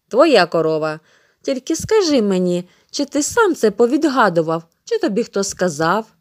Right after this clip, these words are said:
«Та що ж, пане, — каже вбогий, — є в мене дочка Маруся, так це вона мене так навчила». Пан аж розсердився. «Як це? Я такий розумний, а вона проста собі дівка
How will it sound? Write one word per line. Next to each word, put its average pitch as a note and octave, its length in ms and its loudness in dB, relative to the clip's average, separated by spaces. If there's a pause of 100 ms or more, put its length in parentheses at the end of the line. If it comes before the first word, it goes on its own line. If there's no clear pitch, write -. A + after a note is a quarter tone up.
(380)
«Та A4+ 140 -4
що G4 200 0
ж, - 140 -6
пане, — G3+ 320 2
каже F#3+ 280 -2
вбогий, — F3 560 -2 (240)
є A#4 140 2
в G#4 80 0
мене B3 200 -2
дочка G3 400 -2
Маруся, F#3 600 0 (240)
так - 180 -6
це F#4+ 160 0
вона D4+ 320 -2
мене A#3+ 260 0
так A#3+ 220 -4
навчила». F3 720 -4 (500)
Пан F#3 320 0
аж F#3 280 0
розсердився. E3 1120 -2 (240)
«Як D#4+ 340 0
це? E3 300 -6 (280)
Я G#4 120 0
такий A3+ 320 -2
розумний, A#3+ 800 0 (180)
а G3 120 0
вона A3 260 0
проста G#3 380 -4
собі F#3+ 300 -4
дівка E3+ 600 -6